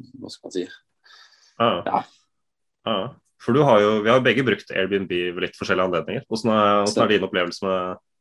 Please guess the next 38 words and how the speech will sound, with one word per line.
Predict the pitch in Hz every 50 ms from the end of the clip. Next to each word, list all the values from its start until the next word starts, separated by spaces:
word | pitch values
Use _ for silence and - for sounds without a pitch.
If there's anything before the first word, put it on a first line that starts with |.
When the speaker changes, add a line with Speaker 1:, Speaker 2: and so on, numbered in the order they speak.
| _ _ _ -
Speaker 2:
med | 98 98
det, | 95 95 - _ -
denne | 98 95 98 -
plattformen? | - 98 - - 147
Speaker 1:
Nei, | 165 165 170
altså, | 165 - _ _ _ _ _ _ _ -
jeg | 147 156 165
har | 170 180
brukt | 170 151 143 127 - - -
vel, | 143 143 143 143 143 139 127 - _ _ _ _ _ _ _ _ -
jeg | - - -
tror | - - 135
det | 135 135
er |
to | - 139 135
ganger. | 127 123 123 131 127
En | 127 123 123
gang | 123 117 117
var | 117 110 110
i | 110 104
Amsterdam, | 104 110 - - 117 117 120 139 165
og | 170 160
den | 143
andre | 131 120 110 107 104 104 104
var | 104 104 101 95 95 90 _ _ - 92
i, | 95 95 95 98 98
eh, | 92 90 85 80 80 80 87 90 92 80 82 80 _ _ 78 78 76 82 101 107
Ukraina, | 117 - - 113 104 101 98 95 92 92 113 120 123
faktisk, | 123 131 123 - - 170 - - -
i | 120
Kiev. | - - 107 98 104 120 120
Speaker 2:
Mhm. | 117 117 107 120 131 139 - _ _ _ - -
Nei, | - 156
hvordan | 147 123 - 139
var | 123 113
det, | 90 87 - - -
da? | 92 - - - - - - 127 _ - 117 - _ _ _ _ _ _ -
Speaker 1:
Ja, | 123 131